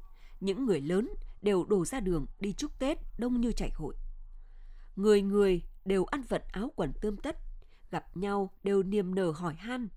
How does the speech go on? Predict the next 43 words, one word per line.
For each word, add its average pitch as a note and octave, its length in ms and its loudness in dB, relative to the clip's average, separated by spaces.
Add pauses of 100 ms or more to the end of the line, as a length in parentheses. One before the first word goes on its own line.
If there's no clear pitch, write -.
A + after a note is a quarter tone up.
(220)
chúc - 240 -4
tụng D#3+ 200 0
nhau F3+ 220 0
rộn - 220 -4
ràng. C3+ 240 -6 (1120)
Không D#4 200 -4
khí C#4 280 -2
nhộn G#3+ 220 0
nhịp E3+ 200 0
như A#3+ 120 -2
vậy F#3+ 220 -4 (360)
kéo A#3+ 220 -2
dài F3 280 -2
đến F#3 240 0
hết - 260 -8
mùng E3 180 -4
ba F#3+ 120 -4
Tết, C#4 260 -6 (560)
thậm B3+ 200 -6
chí B3+ 360 -4
đến A#3+ 240 -2
tận E3 220 -4
rằm E3 240 -4
tháng G#3 280 -4
Giêng, A#3+ 280 2 (520)
xong B3+ 320 -2
hội E3+ 160 0
làng D3 240 -4
Mai F#3+ 280 -2 (380)
mới G3+ 420 4
coi G3 160 0
là C#3+ 200 0
hết G#3+ 220 -4
Tết. B3+ 180 -2 (1900)
Ông C#4 140 0
Hậu E3 300 -2
sai B3 200 -6
anh B3 180 -6 (100)
Kinh, A#3+ 240 -2 (360)
cậu F#3 160 4
con C4 180 -4
trai C#4 180 -8
cả, E3+ 360 -8